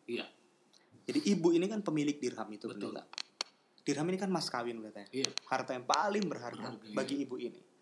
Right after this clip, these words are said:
Speaker 2: Dan harta apa yang paling berharga di rumah? Ya adalah anak-anak, Pendeta. Jadi
Speaker 1: Iya.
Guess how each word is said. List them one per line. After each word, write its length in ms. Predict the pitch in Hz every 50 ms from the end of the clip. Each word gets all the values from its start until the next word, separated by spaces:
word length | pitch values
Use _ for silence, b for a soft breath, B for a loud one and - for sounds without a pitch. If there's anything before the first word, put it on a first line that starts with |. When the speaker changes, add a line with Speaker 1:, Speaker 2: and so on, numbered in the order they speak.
| B B B B B B B
Speaker 2:
Dan 320 | B 120 120 120 120 120
harta 400 | 120 139 156 151 151 175 208 233
apa 80 | - 247
yang 100 | 233 -
paling 160 | 196 185 175
berharga 360 | 160 156 147 143 139 - 139
di 120 | 139 131
rumah? 320 | 127 117 120 117 143 180 202 196 190 190 - - - -
Ya 200 | - 113 107 107
adalah 260 | 113 110 110 110 107
anak-anak, 380 | 107 120 - 143 170 196 190
Pendeta. 340 | 180 - 120 113 110 104 110 - _
Jadi 220 | - 139 156 185
Speaker 1:
Iya. 100 | - -